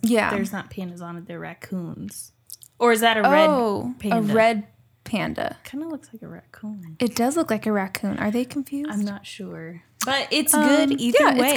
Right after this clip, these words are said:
Speaker 1: good.
Speaker 2: I feel like I've had quite a few of these Hop Valley,
Speaker 1: Yeah.
Speaker 2: um, beers
Speaker 1: Yeah.
Speaker 2: lately, and they've all been pretty good.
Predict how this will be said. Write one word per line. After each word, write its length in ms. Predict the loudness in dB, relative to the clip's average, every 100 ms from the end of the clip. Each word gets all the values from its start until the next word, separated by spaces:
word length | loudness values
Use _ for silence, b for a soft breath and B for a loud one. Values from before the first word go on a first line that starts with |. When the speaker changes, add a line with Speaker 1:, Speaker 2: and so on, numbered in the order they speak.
| 4
Speaker 1:
good. 100 | 2 0
Speaker 2:
I 140 | -2
feel 120 | -2 -2
like 180 | 0
I've 100 | -2
had 200 | 0 -4
quite 180 | -2 -2
a 60 | -2
few 140 | -4
of 60 | -6
these 160 | -6 -8
Hop 240 | -10 -10
Valley, 480 | -10 -10 -10 -12 -14 _ _ _ _ _
Speaker 1:
Yeah. 460 | -2 2 4 2 -2
Speaker 2:
um, 280 | -8 -10 -10
beers 100 | -4
Speaker 1:
Yeah. 220 | 0 0 -2
Speaker 2:
lately, 300 | -6 -8 -8
and 100 | -8
they've 180 | -10
all 140 | -10 -12
been 240 | -10 -12
pretty 220 | -12 -12
good. 240 | -10 -10